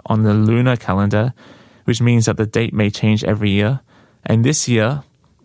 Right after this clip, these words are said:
in twenty twenty, it's actually on the s-, on September thirtieth, from the September thirtieth to October second. And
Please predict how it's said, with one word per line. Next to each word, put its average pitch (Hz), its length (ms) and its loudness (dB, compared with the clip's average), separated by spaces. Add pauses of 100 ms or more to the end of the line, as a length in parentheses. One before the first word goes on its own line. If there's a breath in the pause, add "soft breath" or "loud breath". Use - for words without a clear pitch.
(120)
in 107 180 0
twenty 123 380 -2
twenty, 110 460 0 (180 soft breath)
it's 110 140 -4
actually 117 440 0
on 107 120 -2
the 107 40 -2
s-, - 400 -8 (100)
on 107 140 0
September 143 560 -2
thirtieth, 135 760 -2 (920 soft breath)
from 135 220 -2
the 131 80 0
September - 480 -4
thirtieth 104 520 -2
to - 120 -4
October 123 500 -2
second. 110 600 -4 (1120 soft breath)
And 113 460 2